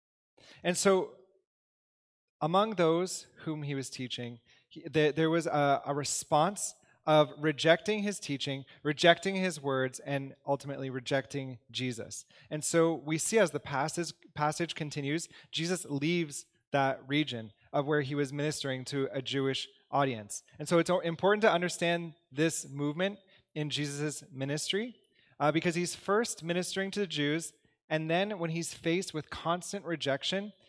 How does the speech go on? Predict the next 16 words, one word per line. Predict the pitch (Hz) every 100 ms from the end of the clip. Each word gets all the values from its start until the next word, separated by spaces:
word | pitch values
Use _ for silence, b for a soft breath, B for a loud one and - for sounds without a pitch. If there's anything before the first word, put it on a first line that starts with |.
| b b
he | -
moves | 160 160 180 190 - - _
into | 156 156 165 160 -
a |
Gentile | 139 151 151 156 147 139 127
region. | 131 131 117 104 - _ b b -
And, | 151 151
uh, | 143 -
specifically, | - 170 180 196 185
Mark | 165 151 151 - -
tells | 147 147
us | 165 151
that | 135
this | 160 -
is | 139
Tyre. | - - 127 123 151 214